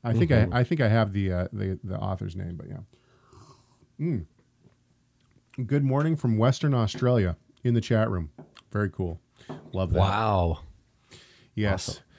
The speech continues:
Speaker 1: We, we keep getting more and more, uh, Aussies and a couple of Kiwis as well,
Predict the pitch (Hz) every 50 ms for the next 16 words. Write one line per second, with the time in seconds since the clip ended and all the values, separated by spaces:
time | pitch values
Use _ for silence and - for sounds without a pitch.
0 | - - - 131 147 165 - 151 160 190 165 - - 269 254 226 - 202 185 170
1 | 151 139 147 165 170 151 143 143 139 139 135 135 - - 123 117 117 113 113 113
2 | 113 117 - 120 123 123 127 131 123 151 170 180 175 - - - - _ _ _
3 | - 135 131 131 - 165 147 - 139 127 117 - - 147 139 127 120 110 92 92
4 | 98 82 101 117 117 101 90 80 -